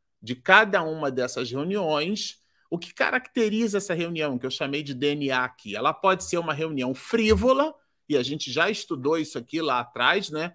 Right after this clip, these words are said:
Elas podem ser frívolas, experimentais ou instrutivas. Essa, é, é, tem, possui, é, compõe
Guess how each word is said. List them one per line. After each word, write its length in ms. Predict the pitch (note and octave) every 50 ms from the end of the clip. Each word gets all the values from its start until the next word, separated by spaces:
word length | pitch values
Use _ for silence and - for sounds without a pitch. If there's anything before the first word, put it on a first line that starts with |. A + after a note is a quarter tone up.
| _ _ _ _ _ _
Elas 280 | - B2+ D3 D#3 D#3 -
podem 360 | - - D#3+ D#3 D3+ D3 C#3+
ser 260 | C#3 - - - - -
frívolas, 880 | - - - - A#3+ C4 C#4 C#4 A#3+ A#3+ A#3+ A#3 G#3+ A3 - - - _ _ _ -
experimentais 1500 | - B3+ C#4 D4+ D4+ D4+ - - - - A3+ A3 A3+ G#3+ G#3 G3 F3+ E3+ - - D#3+ D#3 D#3 D#3+ E3 F3+ F3+ - - - _ _ _ _ _ _ _ _ _ -
ou 320 | D#3 F#3 F#3 F#3 - - -
instrutivas. 1500 | F#3 G#3 A3 G#3+ G#3+ - - - G#3 G3+ F#3+ G3 - - - G3+ G3+ E3+ C3 A2+ C3 A#2 A2 G#2 F#2+ - - - - _ _ _ -
Essa, 360 | A2+ A#2+ B2 - - E3 D3+ - -
é, 160 | - - -
é, 220 | - - - - - _ - _ _ _ _ -
tem, 380 | D3+ D#3 D#3+ E3+ E3+ D#3 B2+ - -
possui, 720 | G3 G3 F#3+ F#3+ - - A3+ B3 B3 A3 F3 C3 A2+ - _ _ _ _ _ _ _ _ -
é, 60 | B2+
compõe 880 | - - - G#3 G#3 F#3 G3 F3+ G3 G#3 A3 G#3+ F#3+ D#3 B2+ A2+ -